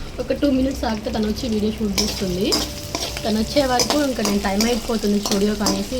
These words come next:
ఇంకా ప్రిపేర్ చేసేస్తున్నా. ఓకే, ఉల్లిపాయలు వేసుకొని ఇది కొంచెం ఫ్రై అవ్వనిద్దాం. ఉల్లిపాయ ఉగ్గానిలోకి ఎక్కువ వేయాల్సిన అవసరం లేదండి, కొంచెం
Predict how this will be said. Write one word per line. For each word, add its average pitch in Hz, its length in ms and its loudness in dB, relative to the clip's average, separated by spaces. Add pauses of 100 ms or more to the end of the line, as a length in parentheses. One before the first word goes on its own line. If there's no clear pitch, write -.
ఇంకా 190 180 0 (600)
ప్రిపేర్ 220 360 0
చేసేస్తున్నా. 202 640 -2 (1900)
ఓకే, 240 220 -4 (320)
ఉల్లిపాయలు 208 380 0
వేసుకొని 220 320 -2 (100)
ఇది 294 180 -4
కొంచెం 392 420 0 (100)
ఫ్రై 240 220 -2
అవ్వనిద్దాం. 220 420 0 (920)
ఉల్లిపాయ 254 320 4 (160)
ఉగ్గానిలోకి 254 440 0
ఎక్కువ 247 180 0 (100)
వేయాల్సిన 214 360 0
అవసరం 208 240 -2 (100)
లేదండి, 190 340 -2 (520)
కొంచెం 240 280 -2